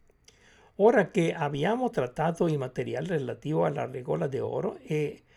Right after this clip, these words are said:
all'essere santo, passeremo ora alla menzione del comandamento uno. Questo era in realtà l'argomento della parte uno che abbiamo già trattato.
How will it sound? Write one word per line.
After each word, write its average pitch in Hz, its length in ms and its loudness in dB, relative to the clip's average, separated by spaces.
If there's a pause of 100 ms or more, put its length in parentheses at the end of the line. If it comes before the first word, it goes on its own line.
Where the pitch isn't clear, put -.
(200)
all'essere 151 600 2
santo, 123 560 -4
passeremo 156 880 0 (380)
ora 175 500 6
alla 139 280 0
menzione 160 580 0
del 131 120 0
comandamento 117 760 -4
uno. 208 400 2 (500)
Questo 220 440 8
era 175 260 4
in 151 160 -2
realtà 131 500 -2
l'argomento 156 640 0
della 131 260 0
parte 147 380 -2
uno 165 560 0
che - 180 -2
abbiamo 139 680 -4
già 160 400 -2
trattato. - 680 -4